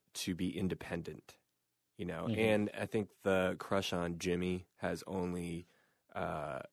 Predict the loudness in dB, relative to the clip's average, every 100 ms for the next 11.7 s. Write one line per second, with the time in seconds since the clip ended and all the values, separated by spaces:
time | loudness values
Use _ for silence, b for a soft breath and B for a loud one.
0 | _ -10 -8 -8 -6 -2 -2 -2 0 0
1 | -2 -4 -4 -4 -4 -2 -4 -4 -4 -4
2 | -2 -2 -2 -4 -8 -10 -10 _ _ -8
3 | -6 -2 -2 -2 -6 -8 -8 -4 -4 -6
4 | -8 -8 -8 -10 -8 -8 -10 _ _ _
5 | _ _ _ _ _ 2 4 2 -2 0
6 | 4 6 6 6 6 6 2 0 B B
7 | B B B B B B B 0 2 8
8 | 10 10 8 10 10 10 10 8 8 10
9 | 10 12 12 10 8 4 2 4 6 6
10 | 6 4 2 4 6 4 0 4 6 6
11 | 6 6 8 6 4 2 0